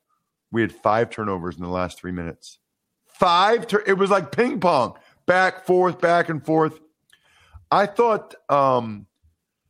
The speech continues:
I thought Baker Mayfield actually played pretty decently. Browns receivers cannot get open. They can't get open. Too many mental errors, like roughing the passer for the Browns and not having enough guys in the field. I will say this bright spot for the Browns,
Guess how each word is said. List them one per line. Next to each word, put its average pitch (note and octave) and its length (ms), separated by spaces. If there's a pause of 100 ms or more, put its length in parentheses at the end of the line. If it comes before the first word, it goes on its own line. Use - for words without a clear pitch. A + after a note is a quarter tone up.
(200)
I E3+ 120
thought G#3 260
Baker E3+ 280
Mayfield C#3+ 400
actually A#2 300
played B2 320
pretty A2+ 200
decently. F#2+ 580 (440)
Browns C#3+ 340
receivers D3+ 480
cannot A#2+ 420
get A#2+ 100
open. B2 500
They C3 120
can't E3+ 300
get D3 80
open. B2 500 (520)
Too G3 80
many G#3+ 180
mental F3 380
errors, D3+ 380
like A#2 140
roughing C3+ 380
the B2+ 80
passer B2+ 520
for B2 140
the B2 80
Browns B2 480
and G#2+ 140
not B2 180
having B2 220
enough B2 200
guys A#2 220
in A2 60
the A2 80
field. A#2 280 (460)
I D#3 120
will F3 160
say F3+ 140
this C#3 220
bright D#3 340
spot D#3+ 320
for D3 60
the C3 80
Browns, D#3 560